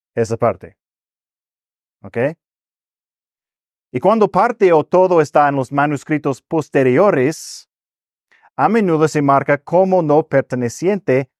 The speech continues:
al original. Entonces, cronológicamente, parece que no fue sacado,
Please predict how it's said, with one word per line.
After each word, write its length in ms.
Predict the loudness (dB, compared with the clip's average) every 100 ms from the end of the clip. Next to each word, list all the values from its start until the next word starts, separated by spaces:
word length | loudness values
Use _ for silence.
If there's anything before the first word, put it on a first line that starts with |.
| _
al 220 | -4 0
original. 840 | 0 -2 -4 -2 0 2 0 -4 _ _ _ _ _ _ _ _ _ _ _ _ _ _
Entonces, 480 | -2 0 2 0 -2
cronológicamente, 1400 | -2 0 2 2 2 0 -2 0 0 -2 -2 -2 -2 -10 -2
parece 420 | 0 2 0 -2
que 140 | -2
no 380 | -2 2 2 0
fue 520 | -6 -2 2 2 0 -6 _ _ _
sacado, 840 | -6 -6 0 0 2 0 -4 -6